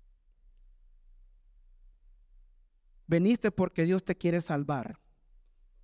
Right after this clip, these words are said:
Con todo y carro. Las ventanas, pues, cuando ya esté restaurado y no las pagás. Pero no te preocupes."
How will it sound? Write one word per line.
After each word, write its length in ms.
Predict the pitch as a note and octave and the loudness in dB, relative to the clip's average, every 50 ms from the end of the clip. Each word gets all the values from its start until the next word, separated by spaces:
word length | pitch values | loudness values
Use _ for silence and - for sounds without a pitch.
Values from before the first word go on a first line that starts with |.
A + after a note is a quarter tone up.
| _ - _ _ - _ _ _ - - - - _ - - _ _ | _ -20 _ _ -20 _ _ _ -20 -20 -20 -20 _ -20 -20 _ _
Con 260 | _ D3+ D3+ D3 C#3 C3+ | _ 0 2 2 2 0
todo 220 | - D#3+ E3 F3+ | 0 0 2 2
y 80 | F#3+ F#3 | 2 2
carro. 400 | - E3 D#3+ D3 - - - - - - _ _ _ _ - - - _ _ - _ _ _ _ _ | 0 0 -2 -2 -2 -6 -8 -10 -14 -20 _ _ _ _ -20 -20 -20 _ _ -20 _ _ _ _ _
Las 180 | _ F3 E3 E3 | _ 0 0 2
ventanas, 520 | F3 F#3 F#3+ G3 - C4+ C#4+ C#4+ B3+ G#3+ - | 4 2 2 2 0 2 2 4 2 0 0
pues, 140 | - E3 C#3 - - - - _ _ | -2 -4 -4 -4 -10 -20 -20 _ _
cuando 280 | - E3 E3 E3 E3 | -2 -2 0 2 0
ya 160 | E3 E3+ G3 G#3 | 2 2 0 0
esté 220 | G3+ - A3+ A3 | -2 -2 -4 -2
restaurado 540 | G#3 G#3 G3+ - - G3+ G3+ G#3+ A#3 B3 A3+ | -2 -4 -4 -2 -2 -2 0 2 2 0 0
y 60 | G3 | 0
no 120 | F#3+ F#3 | 0 0
las 140 | F3+ F3 E3+ | 0 -2 -2
pagás. 400 | - - E3 F#3+ C#4 B3 - - _ _ _ _ _ _ _ - _ | -4 -4 -2 -2 -2 -2 -4 -10 _ _ _ _ _ _ _ -20 _
Pero 420 | - G3+ A3+ A3+ A3+ G#3 G#3+ G3+ | -2 0 2 2 2 2 2 2
no 160 | G3 G#3 A3+ A3 | 2 0 0 0
te 120 | - A3 | 0 -2
preocupes." 420 | G3+ A3 G#3+ G#3+ A#3 - - - | 0 0 -2 -2 -4 -2 -2 -2